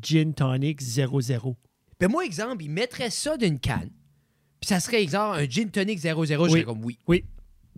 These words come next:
Speaker 1: Comme
Speaker 2: Comme pour vrai, mon penny, vous avez déjà le produit. So, puis
Speaker 1: Hmm.
Speaker 2: là, je pourrais pas dire, je, je me rappelle plus que ça goûte un gin tonic, so, dans ma tête, c'est ça,
Speaker 1: Mais là,
Speaker 2: ça
Speaker 1: j'ai la
Speaker 2: goûte.
Speaker 1: moitié de la canne. Oui, ça goûte, euh, when in doubt, pinky out.
Speaker 2: Yeah.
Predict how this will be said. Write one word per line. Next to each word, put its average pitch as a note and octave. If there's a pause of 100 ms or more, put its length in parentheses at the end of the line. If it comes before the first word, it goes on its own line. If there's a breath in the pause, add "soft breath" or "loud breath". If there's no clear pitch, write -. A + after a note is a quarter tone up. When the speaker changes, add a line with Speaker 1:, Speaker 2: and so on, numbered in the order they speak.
(280)
Speaker 1:
Comme E3
Speaker 2:
Comme F#3+
pour E3
vrai, A3
mon G#3
penny, G3+
vous F#3
avez D#3
déjà E3
le F#3
produit. D#3 (340 loud breath)
So, A3 (880)
puis E3+
Speaker 1:
Hmm. A3+
Speaker 2:
là, A#3 (160)
je -
pourrais D3+
pas F#3
dire, F3+
je, - (100)
je B2+
me B2+
rappelle C#3
plus D3+
que D#3+
ça C#3
goûte C#3+
un B2+
gin B2
tonic, B2
so, A2+
dans A#2
ma B2+
tête, D3
c'est B2+
ça, D#3
Speaker 1:
Mais D#3+
là, E3+
Speaker 2:
ça C3
Speaker 1:
j'ai A#2
la C3
Speaker 2:
goûte. A#2+
Speaker 1:
moitié D3+
de D3+
la B2+
canne. D3+ (300)
Oui, G3
ça E3
goûte, D#3
euh, B2 (680)
when D3+
in D3+
doubt, D#3+
pinky D3+
out. F#3+ (360)
Speaker 2:
Yeah. -